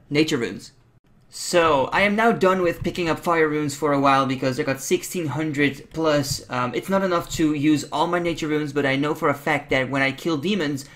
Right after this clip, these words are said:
I will get fire runes as a drop, so it won't be a problem. So, uh, when we go there, we will just use up all our, uh, nature runes and then, uh, move on and try to kill some more demons.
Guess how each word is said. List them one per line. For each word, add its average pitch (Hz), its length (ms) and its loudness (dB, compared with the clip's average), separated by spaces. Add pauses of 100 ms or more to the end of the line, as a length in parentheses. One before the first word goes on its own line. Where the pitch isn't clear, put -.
(180)
I 160 140 4
will 165 140 6
get 156 160 0
fire 151 340 2
runes 139 300 0
as 127 240 -2
a 120 80 -2
drop, 123 360 0
so 117 420 -4 (280)
it 147 140 -4
won't 156 180 0
be 160 80 2
a 147 60 2
problem. 131 560 0 (180)
So, 127 400 0
uh, 123 140 4
when 170 220 2
we 240 100 2
go 233 200 10
there, 226 280 6
we 196 100 0
will 185 140 2
just 160 160 -4
use 165 200 2
up 165 160 2
all 151 200 4
our, 139 420 2
uh, 135 120 0
nature 139 340 0
runes 131 320 -2
and 127 180 -2
then, 127 220 0
uh, 123 80 0
move 170 260 0
on 143 220 2
and 127 160 -6
try 135 180 -2
to 135 140 -8
kill 143 180 -4
some 131 240 -6
more 123 120 -4
demons. 131 520 -4